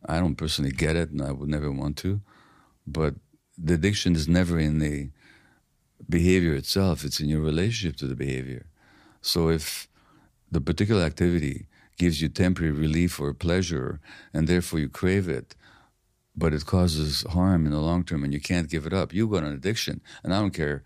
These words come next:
what the activity is, could be drugs and all the other things that we mentioned. And, and, and, and it employs the same brain circuits, by the way. The workaholic is after the same brain chemical that the cocaine addict is after,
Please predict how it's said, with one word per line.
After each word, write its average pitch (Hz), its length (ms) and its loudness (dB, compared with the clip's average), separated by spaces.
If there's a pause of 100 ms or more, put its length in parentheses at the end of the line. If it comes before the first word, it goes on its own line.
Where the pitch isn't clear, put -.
(140)
what 117 280 0
the 107 120 2
activity 73 500 -2
is, 65 180 -8 (160)
could 78 140 -6
be 78 100 0
drugs 80 540 -2 (400)
and 82 100 0
all 85 80 2
the 85 140 4
other 98 100 4
things 87 240 0
that 73 100 0
we 73 80 -4
mentioned. 71 440 -6 (460)
And, 82 360 2
and, 92 160 2 (300)
and, 87 180 0 (340)
and 90 100 4
it 82 100 4
employs 87 440 4
the 80 100 0
same 90 340 4
brain 95 200 4
circuits, 95 420 0
by 76 120 0
the 73 120 0
way. 67 160 -4 (360)
The 87 100 2
workaholic 92 720 4
is 82 100 2
after 82 260 2
the 76 120 0
same 92 280 4
brain 92 200 4
chemical 90 520 -2 (200)
that 85 160 0
the 87 80 2
cocaine 98 400 2
addict 78 280 2
is 73 140 -4
after, 71 400 -6